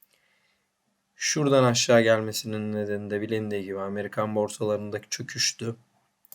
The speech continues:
Stokastik R S I son bir gündür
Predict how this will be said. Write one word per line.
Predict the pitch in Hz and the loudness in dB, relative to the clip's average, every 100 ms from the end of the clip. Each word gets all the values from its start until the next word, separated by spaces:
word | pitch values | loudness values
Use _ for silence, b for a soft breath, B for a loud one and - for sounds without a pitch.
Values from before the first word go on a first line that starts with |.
| _ _ _ _ _ - _ _ _ _ _ _ _ _ _ _ _ _ | _ _ _ _ _ -20 _ _ _ _ _ _ _ _ _ _ _ _
Stokastik | - - 135 143 135 135 131 | -6 -2 4 6 4 2 4
R | 135 127 | 6 6
S | - 135 | 6 4
I | 131 - _ _ _ _ _ _ _ _ _ _ _ _ _ _ | 2 -8 _ _ _ _ _ _ _ _ _ _ _ _ _ _
son | - - - 139 135 131 | -12 -4 4 4 4 4
bir | 135 | 4
gündür | 131 117 110 110 131 | 4 4 2 0 -2